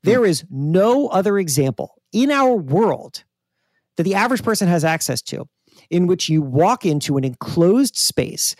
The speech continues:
Speaker 2: with no windows and
Speaker 1: Hmm.
Speaker 2: no human operator, and it moves you.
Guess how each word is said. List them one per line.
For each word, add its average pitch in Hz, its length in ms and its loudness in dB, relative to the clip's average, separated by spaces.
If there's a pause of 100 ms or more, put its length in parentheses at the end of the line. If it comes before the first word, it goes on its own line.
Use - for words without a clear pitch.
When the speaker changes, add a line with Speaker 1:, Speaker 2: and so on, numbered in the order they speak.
(200)
Speaker 2:
with 156 220 2
no 151 380 2
windows 226 760 0
and 156 160 2
Speaker 1:
Hmm. 156 40 4
Speaker 2:
no 208 200 4
human 262 340 0
operator, 170 580 -4 (140)
and 190 120 2
it 151 120 -2
moves 156 520 2
you. - 180 -6